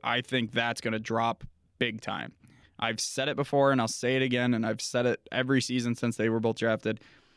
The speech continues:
Zeke is more of an M V P to that team than Dak is, one hundred percent. Without Zeke, Dak is not the quarterback that he is. And he does not put up the numbers like he, like, he, he can be a solid quarterback,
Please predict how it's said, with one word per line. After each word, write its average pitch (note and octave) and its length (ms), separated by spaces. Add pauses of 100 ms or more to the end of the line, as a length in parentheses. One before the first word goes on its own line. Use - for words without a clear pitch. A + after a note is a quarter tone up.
(220)
Zeke B2+ 420
is B2 200
more C3 420
of A2+ 80
an A#2+ 100
M A#2+ 140
V A#2 140
P A#2 180
to A2+ 120
that A2+ 180
team A2 240
than F2+ 100
Dak E2+ 300
is, - 320
one B2+ 240
hundred A2 240
percent. G#2 400
Without B2+ 480 (240)
Zeke, B2+ 480 (260)
Dak A2+ 260
is G#2+ 380
not A#2 520 (100)
the A#2 160
quarterback A2 420
that G#2 160
he A2+ 120
is. - 260 (640)
And A#2+ 100
he A#2 60
does G#2+ 160
not A2+ 220
put A2+ 80
up G#2 100
the G#2+ 80
numbers G#2+ 260
like G2+ 140
he, G#2+ 160
like, A#2+ 180
he, E3+ 280
he D3 260
can F3+ 220
be F#3+ 100
a F#3 80
solid B2+ 500
quarterback, A2 580